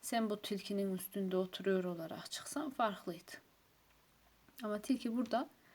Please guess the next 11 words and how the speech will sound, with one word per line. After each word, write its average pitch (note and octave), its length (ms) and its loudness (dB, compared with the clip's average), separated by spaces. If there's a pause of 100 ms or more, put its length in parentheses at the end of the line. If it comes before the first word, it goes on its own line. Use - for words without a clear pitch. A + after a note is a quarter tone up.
(340)
bak G#3+ 160 -8
sen A#3+ 300 -4
şuradaki A#3 720 0
evin A3+ 280 4
içerisindesin, A3+ 1000 0
oraya A3 220 0
doğru G3+ 220 -2
yaklaşıyor. A#3 880 2 (880)
Ama D#4 500 10 (1800)
senin C4+ 440 10
de G#3 380 8